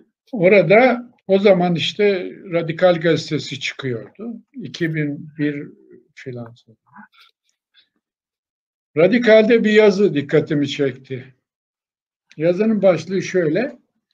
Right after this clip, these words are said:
"Devletin ülkesi ve milleti." Allah Allah, çok hoşuma gitti.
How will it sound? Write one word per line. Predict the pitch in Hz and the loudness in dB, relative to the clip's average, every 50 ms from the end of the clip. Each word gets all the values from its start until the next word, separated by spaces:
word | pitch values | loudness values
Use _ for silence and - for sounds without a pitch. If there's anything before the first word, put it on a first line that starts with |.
| _ _ _ _ _ _ _ _ _ - | _ _ _ _ _ _ _ _ _ -4
"Devletin | 127 165 170 185 185 185 196 196 196 - - 247 233 233 | 0 4 6 6 6 6 6 4 2 2 2 2 2 2
ülkesi | 233 247 196 170 160 - - 185 180 180 - 226 202 | 2 0 -2 -2 -2 0 2 2 2 2 0 -2 0
ve | 190 180 | 0 0
milleti." | 175 170 170 160 160 160 151 156 - 156 147 127 - _ _ _ _ _ _ _ _ - | 0 -2 -2 -2 0 -2 -2 -2 -4 -6 -6 -6 -8 _ _ _ _ _ _ _ _ -6
Allah | - - 196 190 180 | -2 -2 0 0 0
Allah, | 165 160 151 151 143 127 123 _ _ | 0 0 0 -2 -4 -6 -8 _ _
çok | - - 208 202 - | -4 -2 -2 -2 0
hoşuma | 185 156 - - 160 170 165 147 | -2 -4 -4 -6 -10 -10 -10 -10
gitti. | 135 120 123 - _ _ | -12 -12 -16 -18 _ _